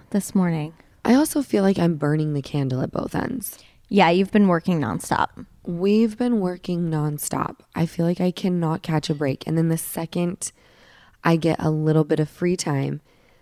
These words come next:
Speaker 2: like this morning, I was like, "I can't wait to sleep in tomorrow." Bam.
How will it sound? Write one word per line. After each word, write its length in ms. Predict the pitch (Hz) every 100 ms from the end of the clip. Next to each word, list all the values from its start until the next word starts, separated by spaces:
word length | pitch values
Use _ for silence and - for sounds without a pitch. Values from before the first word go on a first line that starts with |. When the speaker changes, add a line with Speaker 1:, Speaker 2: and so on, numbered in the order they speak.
| _
Speaker 2:
like 160 | 190 196
this 200 | 214 -
morning, 300 | 240 240 185
I 80 | 175
was 140 | 180
like, 240 | 190 185 - - _ _ _ _ _ _
"I 140 | - 285
can't 280 | - 285 -
wait 180 | 285 277
to 100 | 277
sleep 300 | - 294 269
in 120 | 277
tomorrow." 760 | 277 233 214 190 175 160 - - _ - - - _ _ _ _ _ 156
Bam. 760 | 143 143 165 156 139 143 151